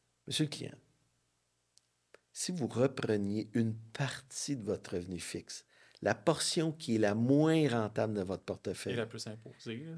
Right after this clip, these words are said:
Speaker 2: si
Speaker 1: et
Speaker 2: elle est en
Speaker 1: en
Speaker 2: non
Speaker 1: plus
Speaker 2: enregistrée.
Speaker 1: imposée, et qu'on venait le, de faire un versement de prime dans une police d'assurance vie, et là, la police d'assurance vie peut prendre plusieurs formes.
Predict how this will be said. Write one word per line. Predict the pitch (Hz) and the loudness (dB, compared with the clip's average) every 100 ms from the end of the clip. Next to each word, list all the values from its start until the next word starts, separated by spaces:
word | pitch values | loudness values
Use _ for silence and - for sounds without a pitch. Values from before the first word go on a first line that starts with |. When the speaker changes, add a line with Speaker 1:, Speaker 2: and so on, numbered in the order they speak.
| - | -14
Speaker 2:
si | - - 110 | -16 -2 8
Speaker 1:
et | 113 | 10
Speaker 2:
elle | 110 | 8
est | - | 6
en | 101 | 2
Speaker 1:
en | |
Speaker 2:
non | 98 | 2
Speaker 1:
plus | 117 127 | 4 4
Speaker 2:
enregistrée. | 117 110 - - 135 87 | 4 -2 -2 -8 -6 -2
Speaker 1:
imposée, | 90 78 80 139 196 - _ _ - - - - _ _ - | -2 -4 2 2 2 -4 _ _ -20 -20 -20 -20 _ _ -6
et | - 117 | 2 4
qu'on | 131 117 | 8 6
venait | 110 131 185 | 6 4 6
le, | 196 123 107 - | 8 8 8 6
de | 101 104 | 4 2
faire | 95 143 139 | 4 2 4
un | 104 | 2
versement | 95 123 - 131 120 113 | 0 -2 0 0 2 0
de | 101 - | 0 -8
prime | 104 120 131 95 - _ _ - | -2 -2 -2 -6 -14 _ _ -6
dans | 95 | 0
une | 98 101 95 | 2 0 4
police | 117 117 131 | 6 6 4
d'assurance | 113 - 104 95 90 | 2 0 0 0 -2
vie, | 87 95 123 - _ _ _ - - _ _ _ | -4 -6 -8 -12 _ _ _ -20 -20 _ _ _
et | - | 4
là, | 107 135 | 8 10
la | 110 | 8
police | - 101 117 | 6 2 4
d'assurance | 107 - 104 98 92 | 2 2 2 2 2
vie | 104 127 | -2 0
peut | 101 | 0
prendre | - 101 98 | 0 -2 -2
plusieurs | - 117 107 107 95 | -2 -2 4 4 4
formes. | - 95 80 | 0 -2 -4